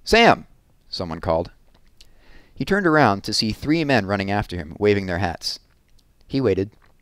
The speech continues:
"Afternoon, Walter, Bo, Jesse," he greeted them as they walked up, catching their breath.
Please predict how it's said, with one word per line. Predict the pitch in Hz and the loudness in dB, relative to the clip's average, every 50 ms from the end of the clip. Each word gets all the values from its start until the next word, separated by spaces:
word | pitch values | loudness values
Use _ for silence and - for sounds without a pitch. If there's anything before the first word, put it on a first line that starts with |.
| _ _ _ _ _ _ _ _ _ _ - - _ - - - | _ _ _ _ _ _ _ _ _ _ -20 -20 _ -20 -16 -4
"Afternoon, | - 139 131 - 127 127 127 123 120 | 2 2 2 2 2 -2 0 2 6
Walter, | 120 123 131 - 180 175 202 - _ - _ - - - - | 8 6 6 6 2 -4 -6 -8 _ -20 _ -20 -20 -8 0
Bo, | 117 113 110 139 180 - - - - _ _ _ | 2 4 4 4 2 -2 -12 -20 -20 _ _ _
Jesse," | - 120 120 113 - - 151 196 - _ _ _ _ _ _ _ _ _ _ _ _ | 0 2 2 2 4 2 -4 -6 -6 _ _ _ _ _ _ _ _ _ _ _ _
he | - 107 101 | -8 -8 -4
greeted | 95 101 92 87 87 82 | 0 -2 -2 -2 -2 -4
them | 87 87 95 104 - _ - | -4 -4 -6 -8 -16 _ -10
as | 107 98 | -8 -4
they | 110 101 | -2 0
walked | 98 98 95 92 - - | 4 6 6 6 4 2
up, | 95 80 - - | -4 -4 -4 -4
catching | - - 110 - 107 95 | -4 -4 -4 -4 -6 -8
their | 92 87 | -8 -6
breath. | 85 87 82 78 87 - - | -4 -2 -2 -2 -2 -4 -10